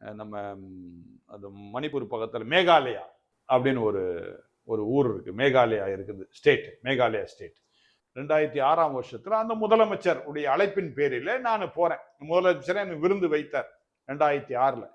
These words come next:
அப்ப மேகாலயா போகும்போது எனக்கே என்ன ஆச்சரியமா இருந்ததுன்னா, "என்னடா அமெரிக்கா இவ்வளோ லட்சங்களை செலவு பண்ணிட்டு நம்ம போறோம்,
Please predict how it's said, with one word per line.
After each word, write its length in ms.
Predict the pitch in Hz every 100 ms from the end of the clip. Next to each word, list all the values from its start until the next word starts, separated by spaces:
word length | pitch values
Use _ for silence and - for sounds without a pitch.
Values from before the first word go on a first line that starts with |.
| _
அப்ப 160 | 160 160
மேகாலயா 500 | 160 254 254 240 214
போகும்போது 460 | 185 208 202 180 127 147 151
எனக்கே 500 | 143 214 214 277 277
என்ன 200 | 208 226
ஆச்சரியமா 460 | 190 185 208 202 190
இருந்ததுன்னா, 460 | 175 160 165 160 123 160 208 _ _ _ -
"என்னடா 180 | 285 233
அமெரிக்கா 480 | 175 151 226 254 247
இவ்வளோ 260 | 226 160 190 202
லட்சங்களை 420 | 190 175 233 233 208
செலவு 320 | 180 202 190
பண்ணிட்டு 260 | 185 180
நம்ம 140 | 156 175
போறோம், 340 | 160 165 190